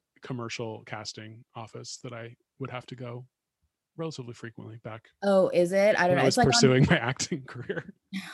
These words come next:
Speaker 2: It's on, f-, uh, like, it's near Fairfax.
Speaker 1: Yeah, yeah.
Speaker 2: Yeah.
Speaker 1: Well,
Speaker 2: So,
Speaker 1: cauliflower
Speaker 2: um,
Speaker 1: rice from Chipotle and cauliflower rice from Brian Rucker, both excellent.
Speaker 2: Excellent rices.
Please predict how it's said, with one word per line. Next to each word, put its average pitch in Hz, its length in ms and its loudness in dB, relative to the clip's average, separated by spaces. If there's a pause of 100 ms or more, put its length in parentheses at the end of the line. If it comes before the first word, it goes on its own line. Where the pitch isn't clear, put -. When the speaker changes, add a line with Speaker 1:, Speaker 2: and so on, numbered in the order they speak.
(180)
Speaker 2:
It's 202 200 2
on, 214 240 6
f-, - 280 -4
uh, 156 580 4 (140)
like, - 380 -2 (260)
it's 180 140 -2
near 196 160 2
Fairfax. - 640 -6
Speaker 1:
Yeah, 120 200 -10 (300)
yeah. - 140 -20
Speaker 2:
Yeah. - 120 -16 (2250)
Speaker 1:
Well, 160 180 4
Speaker 2:
So, 294 120 2
Speaker 1:
cauliflower 202 400 2
Speaker 2:
um, 180 60 2
Speaker 1:
rice 170 440 4 (240)
from 143 160 -8
Chipotle 180 640 -4 (140)
and 151 100 2
cauliflower 147 440 4
rice 143 340 2
from 127 640 2 (120)
Brian 127 220 2
Rucker, 120 500 -4
both 135 460 -4 (180)
excellent. 117 420 -4 (760)
Speaker 2:
Excellent 233 480 -4
rices. - 600 -6